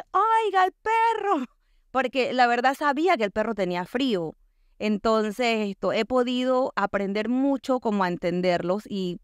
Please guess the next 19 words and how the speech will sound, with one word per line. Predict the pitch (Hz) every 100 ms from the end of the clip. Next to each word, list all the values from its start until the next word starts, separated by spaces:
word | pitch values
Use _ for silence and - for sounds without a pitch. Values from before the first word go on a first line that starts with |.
| -
puedo | 220 233
identificar | 262 214 202 196 180 214 220 214
cuando | 233 202 190
tienen | 202 185 170 170
sed, | 226 202 190
cuando | 196 180 175
tienen | 175 170 170
frío, | - 208 196
incluso | 190 226 240 269
cuando | 214 185
son | 175 208
maltratados. | 220 226 190 170 196 190 185 175 180
O | - _ _ _
sea, | 233
todas | 214 302 311
estas | 320 302
cosas, | 277 277 294 269
porque | 226 202 202
son, | 185 240 262 285